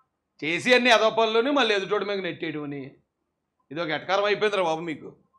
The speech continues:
చంద్రబాబు నాయుడు గారి మంచితనం మీకు, మీ పాలిట వరంగా మారిపోతుంది.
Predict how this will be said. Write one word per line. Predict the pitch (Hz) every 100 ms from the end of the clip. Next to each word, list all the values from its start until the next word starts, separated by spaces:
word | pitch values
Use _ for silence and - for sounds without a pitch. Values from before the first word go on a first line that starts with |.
| _ _ _ _ _ _ _ _ -
చంద్రబాబు | 143 156 214
నాయుడు | 220 220
గారి | 226 233 202
మంచితనం | 185 180 233 240 247 240
మీకు, | 240 190 190 165 - -
మీ | 170
పాలిట | 175 175 226
వరంగా | 208 185 226 247
మారిపోతుంది. | 226 226 233 240 208 110